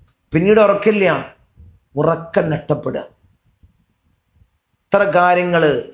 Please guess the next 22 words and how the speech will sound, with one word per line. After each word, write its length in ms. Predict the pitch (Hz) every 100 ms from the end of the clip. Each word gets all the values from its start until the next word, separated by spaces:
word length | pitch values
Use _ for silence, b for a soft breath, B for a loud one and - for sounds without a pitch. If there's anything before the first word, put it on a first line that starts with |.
| -
സിഹിർ 320 | - 151 170 180
സംഭവിച്ചാലുണ്ടാകുന്ന 1200 | 170 160 156 156 - 147 143 143 143 139 135 135 131 120 _ b b - 139
ആറോളം 600 | 143 139 156 165 165 160 151
അടയാളങ്ങൾ. 580 | 131 135 131 120 117 110 110 _ _ b b
സിഹിർ 360 | - 160 151 175 175
ഏറ്റ 120 | 175 180
ആൾക്ക് 220 | 175 170 139
കഴി-, 200 | 160 156 156 160
ചെയ്യാൻ 280 | 156 185 202
കഴിയാത്ത 440 | 180 170 160 160 151 135
കാര്യങ്ങൾ 380 | 131 127 117 107 - _ _ -
ഇത്തരം 260 | 123 143 139 123
കാര്യങ്ങളാണ്. 560 | 120 117 113 110 - - - _ - - 147
ഇനി 120 | 175 190
എന്ന് 280 | 180 190 214 202
വെച്ച് 300 | 196 - 170 147
ഉറക്കം 360 | 160 165 - 196
ഒരാൾക്ക് 280 | 185 180 175
നഷ്ടപ്പെടുന്നുണ്ട്, 720 | 151 - 165 165 160 143 131 117 - _ _ _ _ _ _ _ _ 156
അല്ലെങ്കിൽ 280 | 180 180 185
എന്തെങ്കിലും 280 | 180 185 180 170
മാനസിക 540 | 175 180 180 190 180